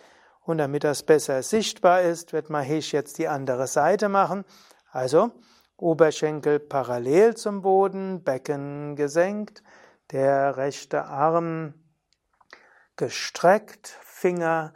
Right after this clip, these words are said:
sind Zeigefinger, Mittelfinger und Daumen gestreckt und Ringfinger und Kleinfinger gebeugt und die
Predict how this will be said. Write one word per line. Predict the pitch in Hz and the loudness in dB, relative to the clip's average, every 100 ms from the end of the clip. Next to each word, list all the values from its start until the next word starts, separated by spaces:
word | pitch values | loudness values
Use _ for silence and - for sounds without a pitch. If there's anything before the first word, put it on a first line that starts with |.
| - _ | -20 _
sind | - 143 143 - | -10 -8 -8 -12
Zeigefinger, | - 143 165 165 156 - 165 160 | -4 2 2 2 -4 -4 -2 -2
Mittelfinger | 160 160 160 160 151 - 156 151 143 143 156 | -2 -4 -4 -2 -2 -2 -2 0 -2 -2 -6
und | 139 131 127 - | -10 -12 -14 -2
Daumen | 139 139 180 202 202 202 | 2 4 2 0 -6 -8
gestreckt | 202 - 175 185 185 - | -10 -10 -2 0 -2 -6
und | 160 139 | -12 -2
Ringfinger | 151 175 165 175 165 | 0 0 -2 -4 -2
und | 151 147 | -4 -2
Kleinfinger | 151 147 147 143 151 139 127 | 0 2 0 -8 -10 -8 -8
gebeugt | 135 147 175 202 208 - _ _ _ - | -2 4 4 4 -4 -18 _ _ _ -8
und | 220 220 | -6 -4
die | 170 165 202 | -2 0 -2